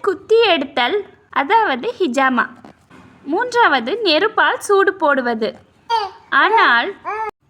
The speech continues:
ஆனால் நெருப்பினால் சுட்டு தழும்பு ஏற்படுத்தும் முறை நபி ஸல்லல்லாஹு அலைஹி வஸல்லம் அவர்கள் தமது உம்மத்தினருக்கு தடுத்துள்ளார்கள். அதேபோல் பேச்சம்பழத்தால்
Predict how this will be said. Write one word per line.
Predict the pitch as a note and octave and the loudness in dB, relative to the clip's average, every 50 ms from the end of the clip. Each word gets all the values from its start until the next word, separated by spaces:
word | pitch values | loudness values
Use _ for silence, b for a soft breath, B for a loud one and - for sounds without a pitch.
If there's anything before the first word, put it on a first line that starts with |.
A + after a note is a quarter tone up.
| - D4 | 0 2
ஆனால் | F#4+ A4 A#4 G#4 C#4+ C4+ F4+ B4+ - - _ _ - C#4+ | 2 2 2 0 0 0 -2 -4 -10 -18 _ _ -6 -4
நெருப்பினால் | C#4 C#4+ F4+ C#4+ - G4+ G4+ G4 G4+ A4 B4 C#5+ - | -2 -2 -2 -4 -6 -6 -4 -2 0 0 0 0 0
சுட்டு | A4 F#4+ C#4+ - - D#4+ C#4+ - | -4 -4 -4 -4 -10 -10 -4 0
தழும்பு | D4+ C#4+ C#4+ D#4 G#4 B4 B4+ A#4+ G#4+ F4+ | 0 0 0 0 -2 -2 0 0 2 2
ஏற்படுத்தும் | D#4 - - - D4 C4+ C4+ - - C#4 C4 B3+ | 0 -2 -2 -4 -4 -4 -4 -6 -6 -6 -4 -4
முறை | B3 A#3 A3+ A3 A#3 E4 A4+ A#4 A4+ A4 G#4+ A4 A4 G#4+ G4+ | -2 0 0 2 2 2 2 2 2 2 2 0 0 0 0
நபி | C#4 C#4+ C#4+ G4+ A#4 - - | 0 0 2 0 0 0 0
ஸல்லல்லாஹு | G#4+ F4 E4 D#4+ D#4+ E4 E4+ G4 A#4+ A#4+ G#4+ | 0 0 0 0 0 2 2 2 4 2 2
அலைஹி | E4+ D#4 D4 D4 C#4+ | 2 0 -2 -2 -2
வஸல்லம் | C#4+ D4+ D4 D#4 D4 C#4+ C#4+ C4 - - - - | -4 -6 -6 -6 -6 -6 -8 -10 -8 -2 -2 0
அவர்கள் | B3+ A#3+ A#3+ A#3+ B3+ B3+ B3+ A#3 C4 F#4+ G#4 - - _ _ _ _ - - _ - - | 0 0 -2 -2 -2 -4 -4 -4 -4 -6 -10 -12 -18 _ _ _ _ -20 -20 _ -2 2
தமது | F4 E4+ E4+ E4+ F4 D#4+ C#4+ F4 - - - G4 | 4 4 6 4 4 4 2 0 0 0 -2 -2
உம்மத்தினருக்கு | A#4+ C5+ C#5 C5+ C5 - F#4 F4+ E4 C#4+ C4+ B3+ B3 B3 - - A4 - G#4 | -2 0 0 0 2 2 4 4 4 4 4 2 0 0 0 0 2 2 2
தடுத்துள்ளார்கள். | F4 E4+ E4+ E4 - F4+ E4 D#4 C#4 C4 B3+ B3+ C#4 C4 C#4 C#4 B3 A3+ - - - _ _ _ _ _ _ _ _ _ _ _ - | 2 2 0 0 2 2 4 4 4 2 2 0 0 0 0 0 2 0 -2 -4 -8 _ _ _ _ _ _ _ _ _ _ _ -2
அதேபோல் | - C#4+ D4+ D#4+ G#4 A#4+ A#4+ - E4 D4+ F4+ A4+ - - - - _ - F4 | 0 0 4 4 4 4 4 4 2 2 2 2 -2 -8 -20 -18 _ 0 2
பேச்சம்பழத்தால் | D#4+ E4+ G#4+ A#4 - - C5 C5+ C5+ B4+ A4 F4+ F4 E4+ D4 F4 - - C#4+ D#4 - C5+ | 2 2 2 0 0 0 2 2 2 2 2 2 2 2 0 0 0 2 2 2 2 0